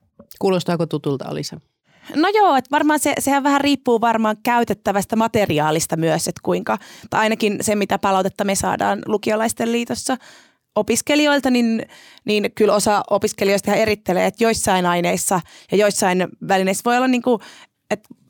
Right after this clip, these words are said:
Speaker 2: esim. vaikka matematiikka voi olla sellainen, että jos, että kun sä enemmän vaikka tuotat jotain, niin se voi tuntua tosi kätevälle, että no sit mä voin lähettää sen screenshotin jostain mun tuottamasta kaavasta,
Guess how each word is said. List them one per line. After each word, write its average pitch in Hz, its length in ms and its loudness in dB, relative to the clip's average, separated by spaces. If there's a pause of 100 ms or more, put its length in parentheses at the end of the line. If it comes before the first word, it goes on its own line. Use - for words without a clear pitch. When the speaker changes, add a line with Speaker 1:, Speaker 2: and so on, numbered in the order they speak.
Speaker 2:
esim. 247 200 2
vaikka 277 200 0
matematiikka 196 600 2
voi 185 120 4
olla 185 120 2
sellainen, 185 360 2
että 185 200 -2
jos, 185 160 0
että - 380 -10
kun 196 80 0
sä 165 80 2
enemmän 190 320 0
vaikka 190 200 -2
tuotat 202 540 0
jotain, 196 340 0
niin 247 100 0
se 285 80 0
voi 294 120 2
tuntua 294 240 2
tosi 285 200 -4
kätevälle, 175 540 2
että - 100 -2
no 208 40 -4
sit - 180 -6
mä 196 100 2
voin 185 180 2
lähettää 185 440 -2
sen 202 260 -4 (380)
screenshotin 185 600 2
jostain 190 440 2
mun 185 200 0
tuottamasta 196 560 -2
kaavasta, 196 560 0